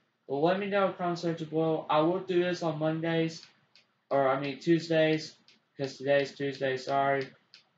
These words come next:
Um, Tuesdays. If you guys want me to do this on Tuesdays, I'll do that as soon as possible. But thanks so much for watching. My name is Grand Danger. Stay tuned for,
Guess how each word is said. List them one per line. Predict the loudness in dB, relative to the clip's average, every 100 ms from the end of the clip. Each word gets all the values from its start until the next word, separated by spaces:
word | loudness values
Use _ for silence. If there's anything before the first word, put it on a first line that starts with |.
| _
Um, | 0 2 -2
Tuesdays. | 0 0 2 2 4 2 -2 -12 _ _ _ _ _ _ _ _ _ _ -20 _ _ _
If | -6 0
you |
guys | 2 2 2
want | -4
me | -4
to | -2
do | -2
this | 0
on | -6 -6
Tuesdays, | -2 -2 0 0 0 -2 -8 _ _ _ 0
I'll | 0 0
do | -4 -6
that | -2 0 2 2 -2 _ _ _ _ -4
as | -4 -2
soon | -6
as | -6
possible. | -4 0 0 0 0 0 0 -8 _ _ _
But | -6 2
thanks | 2 2
so | -2
much | -4 -2
for | -2
watching. | 0 0 -2 -6 -6 -8 -18 -20 _ _ _ _ _ _
My | -6 0 0
name | 2 0
is | -2
Grand | -2 0 0 0
Danger. | 0 0 0 -2
Stay | -4 -4 0 0 0
tuned | -4 -6 -4
for, | -4